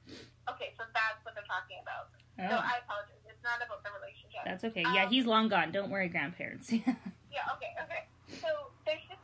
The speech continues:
Speaker 1: something about that that really pissed your grandparents off.
Speaker 2: Eh.
Speaker 1: And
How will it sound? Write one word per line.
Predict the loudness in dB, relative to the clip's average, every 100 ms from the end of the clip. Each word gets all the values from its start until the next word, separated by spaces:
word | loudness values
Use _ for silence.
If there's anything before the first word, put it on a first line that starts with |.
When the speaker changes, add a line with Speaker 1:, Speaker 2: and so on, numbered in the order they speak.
| -4
Speaker 1:
something | -4 -6 -12 -10 -6
about | 0 0 0 -4
that | -4 -2 -4 -12 -20 -8
that | -4 -4 -6 -20 -20
really | -14 -10 -10 -8 -10 -10 -12 -14 -18 -20 -20 -20 -20 -20 -20 -20 -20 -20 -20 -20 -20 -20 -14
pissed | -10 -10 -10
your | -2
grandparents | 0 0 -2 -6 0
off. | 0 0 -4 -2
Speaker 2:
Eh. |
Speaker 1:
And | 2 6 6 6 2 0 0